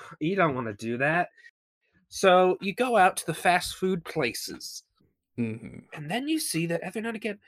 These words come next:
Speaker 1: they got these nice little seasonal, like, menus. They got these menu items that pop in and out.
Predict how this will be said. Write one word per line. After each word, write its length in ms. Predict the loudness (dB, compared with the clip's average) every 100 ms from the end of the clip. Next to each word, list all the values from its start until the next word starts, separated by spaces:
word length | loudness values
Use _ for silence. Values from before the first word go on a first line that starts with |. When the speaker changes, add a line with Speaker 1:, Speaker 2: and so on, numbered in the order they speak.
| _ _ -20 _
Speaker 1:
they 100 | -10
got 220 | -4 -2 2
these 200 | 2 4
nice 300 | 2 2 2
little 180 | 0
seasonal, 720 | 0 -2 -2 -2 0 0 2 4
like, 220 | 2 4
menus. 480 | 4 4 6 4 4
They 80 |
got 180 | 2 2
these 180 | 2 0 0 -20 _
menu 420 | -4 -2 2 4 6
items 480 | 6 4 0 -4 -12 _ _ _ 0
that 220 | 0 0
pop 320 | 2 4 4
in 140 | 2
and 100 | 2
out. 260 | 2 2 0